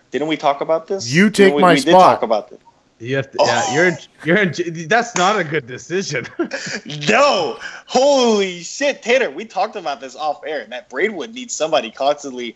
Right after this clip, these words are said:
Speaker 1: We need to keep, he's gonna start, he's
Speaker 2: Yeah.
Speaker 1: gonna start straying away from what's important, man.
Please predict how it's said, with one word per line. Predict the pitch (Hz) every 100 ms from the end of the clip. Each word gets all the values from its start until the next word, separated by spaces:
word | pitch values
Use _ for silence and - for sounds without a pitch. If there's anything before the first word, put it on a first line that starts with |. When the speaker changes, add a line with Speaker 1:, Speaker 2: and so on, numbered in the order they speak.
| _ _ _
Speaker 1:
We | 135
need | 185 190
to | 143
keep, | - 175 - -
he's | 180 196
gonna | 220
start, | 180 165 147 - - - - - - -
he's | - 135
Speaker 2:
Yeah. | 143
Speaker 1:
gonna | 185 156
start | 143 120
straying | - - 147 156
away | 147 151 202 240 214
from | 190 170
what's | 156 160 160
important, | 156 202 330 381 160
man. | 156 123 127 165 220